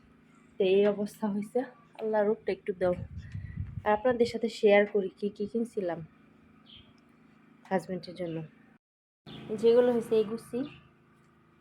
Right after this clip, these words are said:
গুঁড়া করছি, ব্লেন্ড করছি আর কি মেশিন দিয়া। আল্লাহ গো, রোদের জামার কি দরকার? এগুলো হয়েছে মাছ, মুখফিস।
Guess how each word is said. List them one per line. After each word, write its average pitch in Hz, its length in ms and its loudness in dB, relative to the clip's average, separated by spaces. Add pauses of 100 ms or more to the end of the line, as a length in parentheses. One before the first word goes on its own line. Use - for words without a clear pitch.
(600)
গুঁড়া 226 200 6
করছি, 233 380 -2
ব্লেন্ড 196 340 2
করছি 226 340 0
আর 214 100 2 (100)
কি 240 160 -2 (480)
মেশিন 190 320 -6
দিয়া। 202 220 0 (720)
আল্লাহ 226 260 0
গো, 226 380 2 (200)
রোদের 240 380 0
জামার 220 280 2 (100)
কি 233 60 -2
দরকার? 226 540 8 (1040)
এগুলো 214 300 6
হয়েছে 208 360 -4
মাছ, 202 580 0 (840)
মুখফিস। 208 460 -8